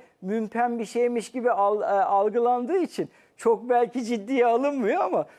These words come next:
çok önemli bir teknoloji. E, e, bu alanda da gelişmeler, e, çok fazla ilerliyor.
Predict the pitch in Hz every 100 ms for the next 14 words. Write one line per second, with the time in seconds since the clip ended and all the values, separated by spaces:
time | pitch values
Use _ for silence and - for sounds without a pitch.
0 | _ - 277 294 269 254 214 190 160 143
1 | 135 131 131 123 113 220 285 _ _ _
2 | 175 175 180 175 170 165 165 170 170 165
3 | 165 160 165 160 202 202 202 202 202 196
4 | 180 160 151 160 156 - 156 151 151 -
5 | 139 131 160 151 151 135 127 135 151 147
6 | 139 143 147 131 208